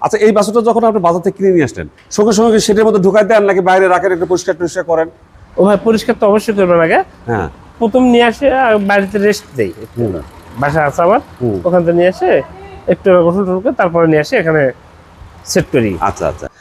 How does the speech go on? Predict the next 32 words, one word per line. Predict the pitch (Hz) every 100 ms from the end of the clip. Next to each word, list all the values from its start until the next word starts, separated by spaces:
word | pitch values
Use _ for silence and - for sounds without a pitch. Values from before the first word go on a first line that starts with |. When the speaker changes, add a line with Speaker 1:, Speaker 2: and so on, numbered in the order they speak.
| -
Speaker 1:
তো | 415
এটা | 202 220
কত | 202 214
কিনেছেন, | 196 208 220
ওইটা | 196 190 147
কত | 143
কিনেছেন? | 104 85 76 78
Speaker 2:
এটা | 214
বিশ। | 202 208 - - - - -
Speaker 1:
আচ্ছা, | 104 -
আর | 80 123
ওইটা? | 151 202 220 - -
Speaker 2:
ওটাও | 208 226
বিশ। | 160 113 85 - - - -
Speaker 1:
আচ্ছা। | 98 - 78 - _ _ -
Speaker 2:
ওই | 202
Speaker 1:
তা- | -
Speaker 2:
তারপরেও | 233 226 247 247
বিশ। | 208 165 117 - - _
Speaker 1:
আচ্ছা। | 110 - 80 64 _ _ _ _ _ -
তাহলে | 190
আপনার | - - - 220
এই | 214
কোন | 175 - 208 240
বাছুরটাতে | 220 190 185
বেশি | 185 180
লাভ | 165 143
হবে | 131
বলে | 120 110
আপনি | 113
মনে | 98 90
করছেন? | 80 - 82